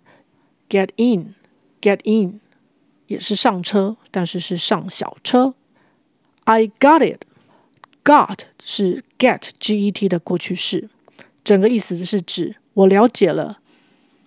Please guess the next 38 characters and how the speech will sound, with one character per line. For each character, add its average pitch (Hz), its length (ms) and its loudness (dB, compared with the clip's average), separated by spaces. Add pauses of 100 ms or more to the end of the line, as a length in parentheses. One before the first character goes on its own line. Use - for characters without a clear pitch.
(160)
Got 233 340 2
跟 196 220 4
it 196 260 2
也 190 140 -6
是 - 140 -6
可 185 140 0
以 170 60 0
连 170 220 0
音。 220 320 2 (760)
I 202 360 4 (100)
got 190 200 4
it。 175 240 -6 (440)
I 220 300 4 (100)
got 180 200 2
it。 220 240 -8 (1120)
Thanks 277 420 2
a 180 60 6
lot， 180 340 0 (220)
非 254 220 2
常 185 320 -4
感 180 180 -6
谢 196 220 2
你。 180 240 -8 (880)
这 - 140 2
儿 240 100 6
也 170 80 0
是 202 120 -4
可 196 120 -4
以 180 60 0
连 175 140 0
音 180 180 -2
的。 180 140 -6 (680)
Thanks 247 580 2
a 185 80 4
lot。 185 500 2 (360)
Thanks 247 720 0
a 175 40 2
lot。 175 380 0